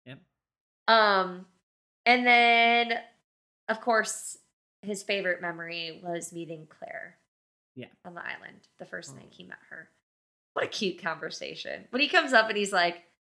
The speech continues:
Speaker 1: Oh, it's a very
Speaker 2: "First
Speaker 1: cute
Speaker 2: plane
Speaker 1: conversation.
Speaker 2: crash." <laughs>
Speaker 1: Yeah. <laughs>
Speaker 2: It's so good.
Speaker 1: Yeah.
Speaker 2: It's so good.
Speaker 1: No, it's so, it's so good. It's really nice to see him in that moment, really be himself.
Speaker 2: And a really nice use of the flashbacks in this
Speaker 1: Yeah,
Speaker 2: episode.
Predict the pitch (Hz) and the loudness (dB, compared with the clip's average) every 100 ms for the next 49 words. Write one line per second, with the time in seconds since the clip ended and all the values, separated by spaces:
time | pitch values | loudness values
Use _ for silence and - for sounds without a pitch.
0 | _ _ 135 139 170 135 123 220 214 214 | _ _ -14 -12 -10 -4 2 2 4 2
1 | 208 208 226 233 262 - - - - - | 2 6 8 8 6 -4 -2 -2 -2 -4
2 | - - 139 143 135 139 131 151 143 135 | 4 4 4 -2 0 0 -4 -6 -8 -12
3 | _ _ _ _ - - 508 480 - 196 | _ _ _ _ -20 -10 -8 -6 2 2
4 | 185 175 147 160 180 _ - 123 113 _ | 2 -2 -4 -6 -12 _ -20 -20 -20 _
5 | - - 254 - 147 - - - - - | -16 -12 -12 -10 -10 -10 -12 -12 -14 -20
6 | _ 120 - 113 - - 127 - - 104 | _ -20 -18 -18 -20 -20 -20 -20 -20 -20
7 | _ - 139 180 202 165 143 135 131 117 | _ -16 -10 -4 -2 -4 -6 -10 -12 -12
8 | 101 95 78 76 64 60 92 80 120 _ | -12 -16 -18 -20 -20 -20 -20 -20 -20 _
9 | _ _ 117 113 - - _ _ _ _ | _ _ -20 -20 -20 -20 _ _ _ _
10 | _ _ _ _ _ _ 320 359 370 320 | _ _ _ _ _ _ 4 6 6 6
11 | 240 202 196 185 180 170 - 131 - - | 4 2 0 -6 -8 -8 -4 -4 -2 -6
12 | - - 156 - 139 147 - 127 | -6 -12 -12 -8 -6 -6 -6 -8